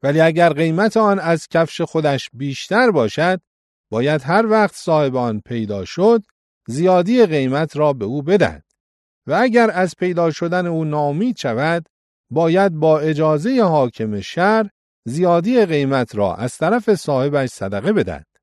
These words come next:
و اگر احتمال دهد کفشی که مانده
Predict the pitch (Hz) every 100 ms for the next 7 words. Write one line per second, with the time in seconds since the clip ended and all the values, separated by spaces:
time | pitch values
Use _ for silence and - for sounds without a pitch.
0 | _ _ _ _ 107 151 160 156 143 135
1 | 143 175 240 202 202 175 - 175 170 -
2 | 175 175 160 151 147 139 156 139